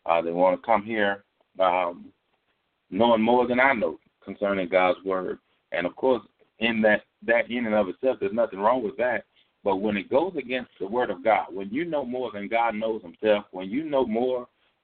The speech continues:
than the word of God, you know, then, then there's a problem. The Bible tells a woman to submit to her own husband as unto the Lord. When you say "but" this or that, or when you start trying to add things to it,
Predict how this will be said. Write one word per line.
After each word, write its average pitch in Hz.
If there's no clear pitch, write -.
than 131
the 123
word 123
of 107
God, 120
you 110
know, 95
then, 107
then 120
there's 98
a 95
problem. -
The 104
Bible 113
tells 110
a 110
woman 107
to 110
submit 107
to 110
her 104
own 104
husband 95
as 101
unto 101
the 98
Lord. 95
When 104
you 120
say 120
"but" 127
this 120
or 110
that, 120
or 98
when 107
you 120
start 117
trying 123
to 92
add 123
things 123
to 135
it, 131